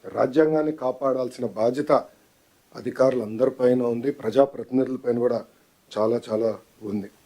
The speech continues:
అందుకే సార్, దీంట్లో భాగంగా విద్యాశాఖలో మేము వచ్చే సంవత్సరం నుంచి బాలల భారత రాజ్యాంగం ఇవ్వాలని నిర్ణయం తీసుకుంటాం జరిగింది. దీంట్లో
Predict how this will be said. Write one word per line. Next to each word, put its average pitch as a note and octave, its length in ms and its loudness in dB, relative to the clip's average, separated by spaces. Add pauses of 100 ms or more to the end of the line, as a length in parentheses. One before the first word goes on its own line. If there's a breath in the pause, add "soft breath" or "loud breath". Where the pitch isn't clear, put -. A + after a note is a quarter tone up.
(800)
అందుకే C#3+ 280 6
సార్, D#3+ 240 0
దీంట్లో C3 280 -4
భాగంగా C3 640 4 (1600)
విద్యాశాఖలో C#3 880 2 (520)
మేము B2+ 220 2
వచ్చే D3 200 0
సంవత్సరం C3+ 540 2
నుంచి C3 440 -2 (960)
బాలల C#3+ 400 4
భారత C3+ 420 0
రాజ్యాంగం B2+ 600 -2 (640)
ఇవ్వాలని B2 460 2
నిర్ణయం A#2+ 400 -2
తీసుకుంటాం A2 500 -6
జరిగింది. A#2+ 460 -6 (880 soft breath)
దీంట్లో D3+ 500 4